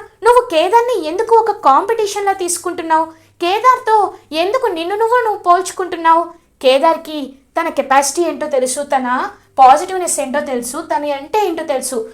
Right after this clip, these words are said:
నువ్వు కూడా కేదార్లా ఉండమని నిన్నెవరు చెప్పట్లేదు, కానీ కేదార్ నిన్ను ఏదో తక్కువ చేసేస్తున్నాడని, కేదార్ నిన్నేదో చాలా తక్కువగా అందరి ముందు ప్రొజెక్ట్ చేస్తాడని నువ్వు అనుకోవడం మాత్రం తప్పు" అని అంటారు కౌశికి. "అక్క,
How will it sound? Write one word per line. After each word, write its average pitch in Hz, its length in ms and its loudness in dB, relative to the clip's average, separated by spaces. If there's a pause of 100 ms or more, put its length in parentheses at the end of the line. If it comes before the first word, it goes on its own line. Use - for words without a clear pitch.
(180)
నువ్వు 285 240 0
కూడా 403 180 0
కేదార్లా 339 500 2
ఉండమని 330 440 -2
నిన్నెవరు 320 320 -2
చెప్పట్లేదు, 285 640 -6 (360)
కానీ 523 280 0
కేదార్ 330 400 4
నిన్ను 302 200 -6
ఏదో 269 180 -2
తక్కువ 269 460 -2
చేసేస్తున్నాడని, 254 760 -6 (400)
కేదార్ 466 360 4
నిన్నేదో 349 400 -2
చాలా 349 340 0
తక్కువగా 339 600 0
అందరి 311 320 -2
ముందు 311 280 -4 (460)
ప్రొజెక్ట్ 330 380 2
చేస్తాడని 302 560 0 (360)
నువ్వు 330 200 4
అనుకోవడం 339 460 2
మాత్రం 277 260 -2
తప్పు" 320 360 -4 (340)
అని 440 180 4
అంటారు 285 320 -2
కౌశికి. 262 500 -2 (380)
"అక్క, 277 200 4